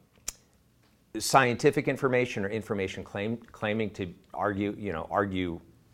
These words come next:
different scientific viewpoints. They were censoring philosophical, uh, ar-, arguments about ethics and about public policy. So, uh, so it's important to me, uh,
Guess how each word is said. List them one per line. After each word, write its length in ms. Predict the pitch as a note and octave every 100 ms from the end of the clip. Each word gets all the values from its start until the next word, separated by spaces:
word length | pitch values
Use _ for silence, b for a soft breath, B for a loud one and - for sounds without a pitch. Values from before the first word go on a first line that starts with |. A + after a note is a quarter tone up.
| G2
different 460 | F2+ G#2 G2+ D#2+ -
scientific 460 | - G2 F2 F2 D#2+
viewpoints. 640 | E2+ G#2 G2+ G#2 G2 F2+
They 120 | -
were 80 | A2
censoring 560 | F#2+ G#2 F#2 G2+ F2+ E2+ b b b b _ _
philosophical, 1040 | - - G2 F2 - B2 - - F2+ D2+ D2+ - b b -
uh, 80 | F2+ E2+ F2+
ar-, 220 | G2+ - - -
arguments 520 | A#2+ G#2 F2+ E2 -
about 300 | F2+ F#2+ F2
ethics 600 | G2 G#2 - - - - - -
and 180 | F#2 F2+
about 220 | E2+ D#2
public 280 | - E2 -
policy. 720 | - G2+ F2+ - D#2 - D#2 b b b b b b b _
So, 460 | - - C#3 C3 - - _ _
uh, 220 | - A#2 G2 - - _ _ - -
so 140 | - E3
it's 100 | -
important 460 | - G#3+ G#3+ E3
to 100 | -
me, 480 | B2+ A2 G2+ G2+ G#2 - -
uh, 140 | G2+